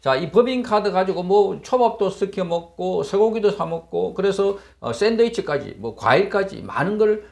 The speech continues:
어, 마치 본인의 법인카드, 본인이 공무원 것처럼 이렇게 사용했다 하는 의혹을 받아왔습니다. 자, 그 건과 관련해서 이 오 급 공무원이었던 배모 씨, 에, 이 김혜경의 마치 집사처럼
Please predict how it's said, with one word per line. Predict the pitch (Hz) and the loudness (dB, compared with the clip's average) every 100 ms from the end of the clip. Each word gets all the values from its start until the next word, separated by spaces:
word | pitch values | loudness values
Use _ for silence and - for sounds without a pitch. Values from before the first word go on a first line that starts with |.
| _ | _
어, | 98 | -4
마치 | 107 190 - 165 - | 2 2 2 -6 2
본인의 | 190 269 277 240 202 | 4 4 0 -2 -2
법인카드, | 190 180 - 127 - | -4 -4 -6 -8 -4
본인이 | 208 240 233 | -2 -2 0
공무원 | 208 240 220 | 0 0 0
것처럼 | 156 151 143 | -2 -4 -4
이렇게 | 202 185 | -2 -2
사용했다 | - 151 143 143 120 | -2 -2 -2 -2 -4
하는 | 170 | 0
의혹을 | 185 180 135 | 2 2 2
받아왔습니다. | 123 92 85 80 - - - - - - | 0 0 -2 -8 -14 -16 -20 -20 -20 0
자, | 160 147 | 2 6
그 | 226 233 | 4 4
건과 | 277 254 226 | 2 4 6
관련해서 | 180 185 175 165 147 170 | 4 2 0 0 0 0
이 | 156 160 156 117 98 | -4 -6 -6 -6 -2
오 | 98 131 | 4 6
급 | 233 240 | 6 4
공무원이었던 | 233 233 220 170 160 127 | 4 2 0 0 -2 2
배모 | 147 202 196 | 2 4 2
씨, | - - - _ _ _ - | 0 -12 -18 _ _ _ -12
에, | 107 110 | -8 -6
이 | 113 131 120 95 85 - | -6 -4 -6 -8 -12 -4
김혜경의 | - 175 214 226 233 226 196 | 2 4 4 4 2 2 0
마치 | 147 185 160 - | 0 0 -2 -6
집사처럼 | 254 254 233 - 120 - | -6 0 0 0 -6 -8